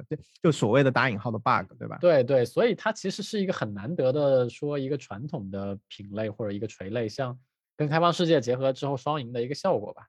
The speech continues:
Speaker 2: 就它既给了你一个大世界，
Speaker 1: 嗯。
Speaker 2: 然后又降低了本身的一个难度，
Speaker 1: 嗯。
Speaker 2: 但是又保留它核心的一个体验，所以我是觉得这个功力确实是还，嗯，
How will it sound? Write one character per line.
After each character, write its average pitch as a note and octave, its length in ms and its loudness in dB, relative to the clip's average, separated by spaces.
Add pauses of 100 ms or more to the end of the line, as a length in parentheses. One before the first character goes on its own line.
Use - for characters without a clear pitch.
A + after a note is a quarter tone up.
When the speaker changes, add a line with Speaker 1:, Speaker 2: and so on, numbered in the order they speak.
(140)
Speaker 2:
就 C3 100 -6
它 B2+ 160 -4
既 B2+ 300 -4
给 G#2 80 -6
了 G2+ 120 -6
你 A2 120 -8
一 G2+ 60 -8
个 G#2 140 -2 (200)
大 A#2 120 -4
世 - 200 -12
界， A#2+ 140 -2
Speaker 1:
嗯。 - 20 -2
Speaker 2:
然 G2+ 80 -6
后 A2 100 -6
又 B2 220 0 (320)
降 B2 200 -4
低 A#2+ 100 -4
了 A#2+ 100 0
本 A2+ 160 -6
身 - 160 -10
的 D#3 80 -2
一 - 20 -2
个 A2 80 -4
难 G2+ 240 -12
度， G#2+ 180 -8 (100)
Speaker 1:
嗯。 B2+ 120 2
Speaker 2:
但 D#3+ 140 2
是 E3+ 120 -4
又 E3+ 120 4
保 A#2+ 180 0
留 G#2+ 160 -2
它 A#2+ 100 -8
核 A2 200 -8
心 B2 160 -10
的 A#2 40 -10
一 A2+ 40 -10
个 B2+ 80 -8
体 - 100 -14
验， G#2+ 120 -16
所 C#3 140 -6
以 E3 40 0
我 C3+ 100 0
是 D3 80 -4
觉 A#2 140 -2
得 C3 60 -2
这 - 180 -2
个 B2 100 0
功 B2 160 -8
力 C3+ 140 -2
确 B2 120 -10
实 G#2 200 -8
是 A2+ 80 -6
还， G#2+ 340 -6 (520)
嗯， A2+ 360 -8